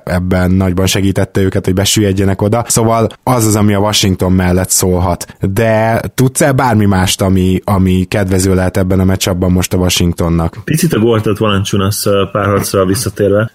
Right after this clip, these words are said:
Speaker 2: szerintem ott nagyon élénken él az emlékezetedbe azért a söprés, ö, én azt gondolom. Ö, mert egyébként, hogyha megnézed a karrier, ö, head-to-head statokat, azért nem annyira vészes. Tehát Gortat tizenegy egész két tized pontot átlagol, nyolc egész három tized lepattanót, egy egész kilenc asszisztot,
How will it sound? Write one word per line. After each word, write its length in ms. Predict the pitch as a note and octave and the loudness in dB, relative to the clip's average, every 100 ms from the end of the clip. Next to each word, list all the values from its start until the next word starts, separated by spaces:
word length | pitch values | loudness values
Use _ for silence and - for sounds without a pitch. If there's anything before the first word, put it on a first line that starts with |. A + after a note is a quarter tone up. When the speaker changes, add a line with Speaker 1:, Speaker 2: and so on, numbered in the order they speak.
| - | -8
Speaker 2:
szerintem 400 | - A#2 A#2 A#2 | -2 0 0 0
ott 220 | A2+ - | -2 -6
nagyon 380 | C3 A#2+ C#3 B2 | -4 0 0 0
élénken 500 | A2+ A2+ G#2+ G#2+ G2+ | 0 0 -2 -2 -2
él 140 | G2+ | 0
az 120 | F#2+ | 0
emlékezetedbe 760 | G2+ F#2+ F#2+ F#2+ F#2 - F2+ F2+ | 0 0 0 -2 -6 -4 -2 0
azért 240 | F2 F2+ | 0 0
a 40 | E2+ | -2
söprés, 720 | - F2+ E2+ F2 F2 - - _ _ | -2 -4 -2 -4 -4 -6 -12 _ _
ö, 160 | - F2+ | -6 -6
én 240 | - F#2+ | -2 -2
azt 200 | F#2 F#2 | 0 -2
gondolom. 480 | E2+ F2 F2 F2+ G#2 _ - - | -2 0 0 0 -2 _ -20 -10
Ö, 300 | G2+ F#2 F2+ - _ | -6 -4 -4 -8 _
mert 520 | A2 G2+ G2+ G2+ G2 _ | -2 0 2 -2 -4 _
egyébként, 800 | - A2 C3 C3 - A#2 A2 G#2 - | -4 0 0 -2 -4 -2 0 -2 -4
hogyha 280 | G2+ F#2+ G2+ | -6 -2 -2
megnézed 440 | G#2+ A2+ A2+ G#2 | 0 0 0 0
a 100 | G2 | -2
karrier, 480 | - G2+ F#2+ F2+ F2+ G2+ A#2 | 0 2 2 0 -2 -6 -6
ö, 180 | G2 | -6
head-to-head 480 | F#2+ G#2 F#2+ G2+ F#2 | -2 -2 -2 -2 -2
statokat, 480 | - F#2+ E2+ G#2 G#2 | -2 -4 -2 -2 -2
azért 200 | G2 G#2 | 0 0
nem 120 | G#2+ | 0
annyira 260 | G2+ F2+ F2 | 0 0 0
vészes. 380 | E2+ F2+ F2+ - | 0 -2 -6 -4
Tehát 200 | F#2 F#2 | -2 0
Gortat 480 | G#2+ A2 G#2 F#2+ - - | 2 0 0 -4 -4 -4
tizenegy 340 | G#2 G#2+ G2 | -2 0 0
egész 220 | F#2 F2+ | 0 -2
két 220 | - G2 | -2 -2
tized 240 | - F#2 E2+ | -2 -2 -2
pontot 320 | F#2 F2+ F2 | -2 -2 -2
átlagol, 380 | G#2 A2 F#2+ F#2 | -2 -2 0 0
nyolc 280 | F#2 F2+ F2 | 0 -2 -2
egész 240 | F2 F2 | -2 -2
három 240 | F2+ F2 | -2 -4
tized 240 | F2 F#2 E2+ | -4 -4 -2
lepattanót, 580 | G#2 G2+ F#2+ F2+ F2+ F2+ | -2 -2 -4 -2 -2 -2
egy 140 | F2 | -2
egész 200 | E2+ E2+ | -2 -4
kilenc 300 | - E2+ D#2+ | -4 -4 -2
asszisztot, 540 | A2 - F#2 - F2 | -4 -4 -8 -4 -4